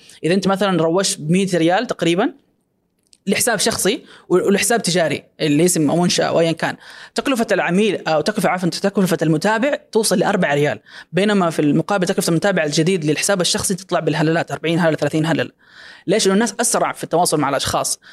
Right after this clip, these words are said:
صارت أسرع. حتى توجه كبير، لا تشوف وزارات عندها متحدثين رسميين، التواصل الشخصي مهم ومطلب كبير. آه، شركات تقدم مدراءها تنفيذيين. آه، مطاعم صار ترويجها وسمعتها أعلى من غيرها، الشيف نصرت، الشيف، آه، بور،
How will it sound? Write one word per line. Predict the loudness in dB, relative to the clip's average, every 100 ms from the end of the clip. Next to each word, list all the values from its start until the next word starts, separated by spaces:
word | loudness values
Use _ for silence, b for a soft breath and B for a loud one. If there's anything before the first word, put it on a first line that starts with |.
| B -2
صارت | 0 0
أسرع. | 0 0
حتى | -2 -2
توجه | 2 2 2
كبير، | -2 0 0
لا |
تشوف | 0 -2 0
وزارات | 0 2 0 0
عندها | 0 0
متحدثين | -2 -2 -2 0
رسميين، | 0 0 -2 -2 -12 _
التواصل | -4 0 0 2
الشخصي | 0 0 -2 0
مهم | 2 2 2
ومطلب | 2 0 0 -6 -2
كبير. | -2 -2 B B B -6
آه، | -2 0
شركات | 0 0 0 -2 -4
تقدم | -4 0 0
مدراءها | 2 0 0
تنفيذيين. | 0 -2 0 -2 -2 -6 _ B B B B -2
آه، |
مطاعم | 0 2 2 0 0 -2 -4
صار | -2 -2
ترويجها | 0 0 2 2 2
وسمعتها | 0 0 0 -2
أعلى | 0 2
من | 2
غيرها، | 2 2 0 -2
الشيف | -2 0 0 0
نصرت، | -2 0 -2 -2
الشيف، | -4 0 0 2
آه، | 0 2 0
بور، | 0 -2